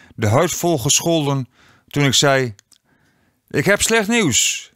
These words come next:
Er staan hier een paar enge pipo's achter het podium die zich hebben vernoemd naar een beroemde Noorse aardappel.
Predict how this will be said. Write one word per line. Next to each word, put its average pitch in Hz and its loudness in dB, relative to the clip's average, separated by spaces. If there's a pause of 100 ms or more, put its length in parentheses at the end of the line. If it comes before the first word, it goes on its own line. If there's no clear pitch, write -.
(380)
Er - -4
staan 180 2
hier 180 0
een 151 -2
paar 175 4
enge 170 0
pipo's 180 0
achter 147 0
het - -6
podium 147 2
die 160 0
zich 143 0
hebben 160 0
vernoemd 175 0
naar 156 2
een 147 -2
beroemde 185 0
Noorse 185 2
aardappel. 156 0